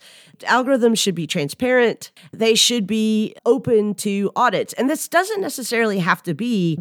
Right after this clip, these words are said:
governmental control. I mean, there are however many colleges and universities in the United States. Every single one of them has a math department. You know what math departments should be doing? Auditing algorithms.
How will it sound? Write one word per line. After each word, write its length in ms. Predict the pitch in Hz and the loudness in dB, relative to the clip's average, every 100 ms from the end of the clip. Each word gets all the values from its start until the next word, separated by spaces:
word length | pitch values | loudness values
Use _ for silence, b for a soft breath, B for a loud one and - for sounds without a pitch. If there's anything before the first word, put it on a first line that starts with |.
| 147 | -6
governmental 1300 | 156 208 202 208 185 170 170 - 170 165 156 151 143 | 0 0 2 2 2 2 0 0 0 2 2 0 -4
control. 800 | - 170 - 208 160 87 - - B - | -2 -2 0 0 0 0 -6 -16 B -4
I 80 | 269 | -2
mean, 180 | 269 | -2
there 220 | 247 349 330 | 0 0 0
are 200 | 254 196 | 0 -2
however 480 | 165 202 220 220 | -2 -2 0 0
many 240 | 220 202 185 | 0 -2 -4
colleges 520 | 180 190 185 185 165 | -4 -4 -2 -4 -4
and 160 | 170 156 | -2 -2
universities 760 | 180 160 160 - 151 135 127 - | -2 -2 -2 -4 -6 -6 -8 -4
in 160 | 190 185 | 0 2
the 80 | |
United 400 | 175 160 147 135 | 2 2 0 0
States. 500 | - - 127 87 - - b b | -4 -2 -2 -4 -10 -12 b b
Every 240 | 220 247 269 | 0 0 0
single 360 | - 220 185 | 0 0 0
one 180 | 160 175 | 2 2
of 100 | 165 | 2
them 160 | 156 151 | 0 -2
has 160 | 151 | -2
a 60 | 147 | -4
math 360 | 131 151 147 - | 0 0 0 -8
department. 480 | - 127 101 95 b b - | -6 -6 -6 -12 b b -2
You 120 | 240 | 0
know 140 | 285 | 0
what 140 | 320 208 | 0 0
math 220 | 220 226 | -2 -2
departments 420 | 254 240 240 220 | -4 -2 -2 -2
should 140 | 226 | -4
be 120 | 214 202 | -4 -2
doing? 360 | 233 254 254 - - | 0 0 -2 -8 -2
Auditing 460 | 196 185 196 214 | 0 0 0 0
algorithms. 880 | 196 302 220 151 139 - - - - | 0 0 0 -2 -4 -10 -10 -8 -8